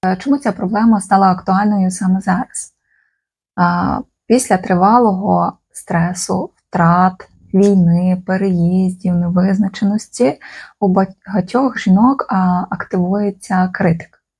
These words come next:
І тоді ми не просто втомлюємося, ми починаємо знецінювати себе за цю втому. Це замкнене коло. Немає сил, ти картаєш себе,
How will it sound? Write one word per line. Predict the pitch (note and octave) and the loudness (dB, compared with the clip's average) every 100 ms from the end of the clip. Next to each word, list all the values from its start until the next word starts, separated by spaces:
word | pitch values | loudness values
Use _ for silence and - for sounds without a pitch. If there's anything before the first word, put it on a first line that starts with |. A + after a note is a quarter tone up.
| _ - - - - - - | _ -20 -20 -20 -20 -18 -2
І | G3 F#3 F3+ | 2 2 2
тоді | F#3+ G#3+ | 2 4
ми | C4 G#3+ | 4 4
не | G3 | 0
просто | A3 C4 - | -4 -4 -4
втомлюємося, | G3 - F3+ F3 F#3 A3 B3 - A3+ | -8 -6 -6 -4 -4 -4 -4 -2 0
ми | A3+ | 0
починаємо | A#3+ A#3+ A#3+ A3 A3 G3+ | 0 -2 0 2 2 0
знецінювати | G3 F#3 - G3+ F#3+ - G#3 F#3 F3+ F3+ F#3+ | -2 -4 -2 -2 -2 -2 0 2 2 -2 -4
себе | - F#3+ F#3 F3+ | -6 -4 -2 -2
за | E3+ F#3 | -2 -10
цю | - F3 | -10 -8
втому. | F3 - E3+ E3 - _ _ _ _ _ _ _ _ _ - - - - _ _ - | -8 -4 -2 0 -4 _ _ _ _ _ _ _ _ _ -20 -16 -16 -18 _ _ -8
Це | A#2+ G3 | -2 2
замкнене | F#3+ B3 C4+ C4+ | 2 4 4 2
коло. | C4+ E3+ - - - - _ _ _ - | 0 -4 -4 -8 -16 -20 _ _ _ -2
Немає | F3 F#3+ C#4 C#4 | 0 2 2 2
сил, | - - E3+ E3+ - _ _ _ _ _ _ - | -2 -2 -2 -2 -6 _ _ _ _ _ _ 0
ти | G3 F#3+ | 2 2
картаєш | F#3 F3+ - B3+ C#4 | -2 -4 0 0 -2
себе, | - G3 F#3 F3+ F3+ | -4 -2 2 2 2